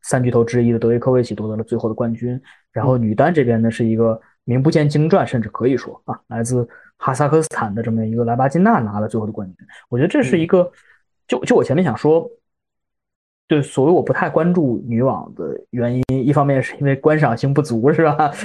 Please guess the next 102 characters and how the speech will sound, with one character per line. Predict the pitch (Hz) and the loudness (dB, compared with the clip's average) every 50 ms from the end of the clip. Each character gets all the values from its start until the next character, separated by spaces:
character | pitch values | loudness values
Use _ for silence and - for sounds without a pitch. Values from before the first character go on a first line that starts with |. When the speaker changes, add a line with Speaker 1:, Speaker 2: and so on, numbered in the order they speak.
| - - | -2 0
Speaker 2:
嗯。 | 143 131 131 123 | 0 2 2 0
Speaker 1:
<laughs> | - | -2
我 | - | 0
觉 | 107 | 0
得 | 117 | 2
这 | 131 151 156 | 2 2 0
可 | - - 110 | -2 -6 -6
能 | 113 123 | -4 0
会， | - 147 135 127 | 2 2 2 2
会 | 120 - 143 135 | 2 0 0 0
有 | 120 98 | 0 -2
一 | 107 | -4
些， | 113 - 127 131 127 | -4 -2 -2 -2 -2
有 | 98 107 | -2 -6
一 | 117 | -4
些 | 127 127 123 120 170 _ _ | -2 -2 -2 -4 -8 _ _
听 | - 143 135 | -4 -2 -2
友 | 123 87 104 | -2 -4 -6
可 | - - | -10 -8
能 | 98 113 | -10 -6
会 | 113 117 | -6 -6
觉 | 110 101 | -4 -4
得 | 104 113 | -4 -4
有， | 110 101 82 | -4 -4 -6
有 | 101 98 87 | -8 -10 -10
一 | 98 | -10
些， | - - 113 - _ _ _ _ - _ _ _ _ _ _ _ _ | -10 -10 -10 -10 _ _ _ _ -20 _ _ _ _ _ _ _ _
有 | - 113 | -10 -4
一 | |
些 | - 123 | -4 -6
非 | - - 156 143 143 | 0 2 4 4 4
议 | 147 139 123 | 4 2 0
在 | 117 107 | 0 -2
这 | 98 98 | -4 -4
儿 | 78 76 | -6 -8
啊， | - - 57 120 135 | -10 -14 -16 -16 -12
有 | - 87 | -12 0
一 | |
些 | 107 220 | 2 4
Speaker 2:
个 | 185 | 4
人 | 127 117 | 4 2
观 | 113 107 107 | 2 2 2
点 | 117 120 - | 0 0 -2
嘛， | - 107 | -4 -8
Speaker 1:
其 | 101 | -12
他 | - | -6
的 | - | -6
Speaker 2:
无 | 117 | -6
所 | 113 - 104 | -4 -2 0
谓。 | 95 - | 2 2
Speaker 1:
但 | 156 156 | 2 4
个 | 151 185 | 4 4
人 | 160 151 | 4 4
观 | 147 151 147 | 2 2 2
点， | 131 113 | 0 0
Speaker 2:
嗯。 | |
Speaker 1:
这 | - 151 | 0 2
个 | 139 127 | 2 2
我 | 120 | 4
非 | - - | 4 2
常 | 156 180 | 2 2
坦 | - 131 95 | -2 -4 -6
诚 | 101 110 117 | -6 -6 -4
地 | 123 | -4
讲， | 127 120 - - | -4 -6 -8 -4
这 | - 127 123 | -4 -4 -2
个， | 117 117 | -2 -4
Speaker 2:
嗯。 | 117 123 131 - - _ _ | -6 -8 -8 -14 -18 _ _
Speaker 1:
但 | - 175 180 | 2 2 4
是 | 180 175 | 4 0
同 | 175 - 160 196 | 0 0 0 0
时 | 208 220 202 | 4 4 4
我 | 185 139 | 4 4
也 | 113 | 2
觉 | 113 117 117 | 0 -2 0
得 | 120 127 | -2 -2
这 | - - 175 | 0 -2 -2
是 | 160 - | -2 -4
体 | _ - 113 | _ -14 -10
现 | 117 - 151 147 | -4 -2 -2 0
了 | 135 | 0
一 | 120 123 | -2 -2
个， | 127 127 | -2 -2
就 | 131 147 | 0 0
是 | 147 | -2
我 | 127 - | -2 -4
看 | - - - 196 | -6 -4 -4 0
球 | 151 147 | 0 0
这 | 175 165 | 0 0
些 | 143 175 | -2 -2
年 | 151 131 117 _ 123 139 147 _ _ _ _ _ _ _ _ _ _ _ _ _ _ _ | -2 -2 -4 _ -6 -8 -8 _ _ _ _ _ _ _ _ _ _ _ _ _ _ _
一 | _ 254 240 | _ -4 -4
直 | - - 113 120 151 | -2 -2 -2 -2 -2
存 | 208 208 - 127 | -2 -2 -2 -2
在 | 120 120 117 | 0 0 0
的 | 110 | 0
一 | 113 | -2
个 | 113 | -4
现 | - - 139 117 104 | -2 -4 -4 -4 -4
象， | - 110 95 92 | -8 -10 -12 -8
就 | 101 143 143 | -6 -6 -6
是 | 135 - 131 123 117 | -4 -4 -6 -6 -6